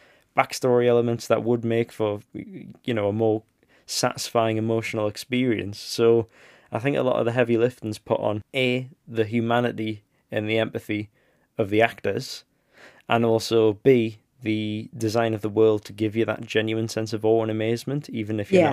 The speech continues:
Speaker 1: not, like, emotionally hooked in. So it was always gonna be a hard sell, but also I was just about to say that I think there's also an appetite for pure spectacle nowadays. Like we said,
Speaker 2: Totally.
Speaker 1: this kinda needs to be seen in imax,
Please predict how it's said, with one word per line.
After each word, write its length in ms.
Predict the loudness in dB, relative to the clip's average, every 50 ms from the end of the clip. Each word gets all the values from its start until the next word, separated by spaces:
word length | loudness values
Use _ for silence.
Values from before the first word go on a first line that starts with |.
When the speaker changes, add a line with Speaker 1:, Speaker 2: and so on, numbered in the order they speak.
| -2
Speaker 1:
not, 80 | -6 -8
like, 200 | -6 -6 -4 -2
emotionally 440 | -2 -2 -2 -2 -4 -4 -8 -6 -4
hooked 280 | -6 -6 -6 -6 -4
in. 220 | -4 -4 -4 -6 -10 _ -4
So 180 | 0 2 2
it 40 | 2
was 120 | 4 6
always 200 | 6 6 6 6
gonna 160 | 4 2 4 6
be 100 | 6 6
a 60 | 6
hard 260 | 6 4 4 4 2
sell, 400 | 0 2 2 4 4 2 0 -2 _ _ _
but 520 | 8 8 10 10 8 6 2 -6 -10 -12 -14 _ _ _
also 420 | -2 0 0 0 0 0 2 2 4
I 60 | 4
was 120 | 2 0
just 180 | -2 -4 -6 -2
about 220 | 2 2 2 2 2
to 60 | -2
say 520 | -4 -2 -2 0 0 0 0 -2 -4 -6 _ _ _ _ _ _ _ _ _ _ -8
that 320 | -2 0 0 2 0 -2 -4
I 120 | -6 -6
think 260 | -2 0 0 0 0
there's 140 | 0 0 2
also 240 | 4 2 2 2 0
an 80 | 2 2
appetite 460 | 0 0 -2 -2 0 0 0 0 0
for 240 | 0 2 2 2 2 -2 _ _ -4
pure 220 | 0 2 2 2
spectacle 680 | 0 -2 -2 -2 -2 -2 -6 -6 -2 -2 -2 -2 -2 _ -8
nowadays. 680 | -4 0 0 2 4 4 4 4 4 2 0 -4 -8 -14 _ _ 0
Like 160 | 2 2 2 2
we 100 | 0 -2
said, 160 | 2 4 4 4
Speaker 2:
Totally. 200 | 2 2 0 2
Speaker 1:
this 80 | 2 2
kinda 200 | 2 0 0 -2
needs 240 | -2 -2 -4 -6 -6
to 60 | -6
be 100 | -4 -4
seen 280 | -4 -2 0 0 0 0
in 100 | 0 0
imax, 680 | 0 2 2 2 0 0 -2 -4 -6 -10 -14 -14 -14